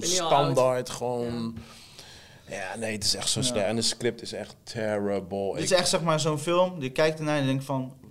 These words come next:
Speaker 3: "Waarom
Speaker 2: What
Speaker 3: krijgen
Speaker 2: the
Speaker 3: deze mensen geld? Geef mij de geld
Speaker 2: Snap
Speaker 3: om iets te
Speaker 2: je?
Speaker 3: doen."
Speaker 2: Dit
Speaker 3: Ja.
Speaker 2: is echt
Speaker 3: Ja.
Speaker 2: duidelijk dat ding. Dus ik,
Speaker 3: Ja, ik heb
Speaker 2: ik,
Speaker 3: dat zo vaak, hè, word ik
Speaker 1: Gereed
Speaker 2: ik heb,
Speaker 1: is het,
Speaker 2: eh,
Speaker 1: eh,
Speaker 2: ik heb
Speaker 1: gereed
Speaker 2: vijftien
Speaker 1: geld.
Speaker 2: minuten
Speaker 3: Ik schrijf,
Speaker 2: gekeken.
Speaker 3: jij, eh, kan directen.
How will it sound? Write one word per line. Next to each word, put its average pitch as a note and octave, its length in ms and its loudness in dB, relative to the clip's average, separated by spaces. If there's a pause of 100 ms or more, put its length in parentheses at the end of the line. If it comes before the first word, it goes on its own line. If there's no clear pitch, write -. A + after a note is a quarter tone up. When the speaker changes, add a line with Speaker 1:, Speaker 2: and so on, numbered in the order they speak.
Speaker 3:
"Waarom - 0 - (200)
Speaker 2:
What - 60 2
Speaker 3:
krijgen D#3+ 200 2
Speaker 2:
the D3+ 60 6
Speaker 3:
deze D3 180 4
mensen C#3 240 4
geld? - 320 6
Geef E3 180 4
mij E3+ 220 8
de - 60 0
geld C3+ 100 -2
Speaker 2:
Snap D3+ 440 12
Speaker 3:
om C3+ 60 10
iets B2 80 -2
te A#2+ 80 4
Speaker 2:
je? A2+ 40 8 (420)
Speaker 3:
doen." A#2+ 80 -4
Speaker 2:
Dit A#2+ 100 0
Speaker 3:
Ja. C3 60 -4
Speaker 2:
is - 60 -4
echt - 140 -4
Speaker 3:
Ja. - 80 -10
Speaker 2:
duidelijk G#2+ 320 8
dat G2 140 -4
ding. F#2+ 200 -2
Dus G#2 220 -2
ik, B2 120 -2
Speaker 3:
Ja, C3+ 60 -2
ik C#3 80 0
heb D3 100 0
Speaker 2:
ik, D3 60 4
Speaker 3:
dat C3+ 80 0
zo D#3+ 180 8
vaak, C3+ 260 6
hè, B2 80 2
word B2 120 0
ik B2+ 80 0
Speaker 1:
Gereed G3 160 8
Speaker 2:
ik - 60 2
heb, C#3+ 120 12
Speaker 1:
is C3+ 100 4
het, C3+ 80 12
Speaker 2:
eh, C#3 360 12
Speaker 1:
eh, - 120 4
Speaker 2:
ik B2+ 100 0
heb C#3+ 100 6
Speaker 1:
gereed F#3 140 0
Speaker 2:
vijftien D#3 260 12
Speaker 1:
geld. D#3+ 120 6
Speaker 2:
minuten D3+ 200 4
Speaker 3:
Ik D3+ 80 6
schrijf, F#3 320 10
Speaker 2:
gekeken. F#3+ 220 6
Speaker 3:
jij, D3 340 6
eh, C#3 60 -6
kan C#3 160 -2
directen. A#2+ 360 -4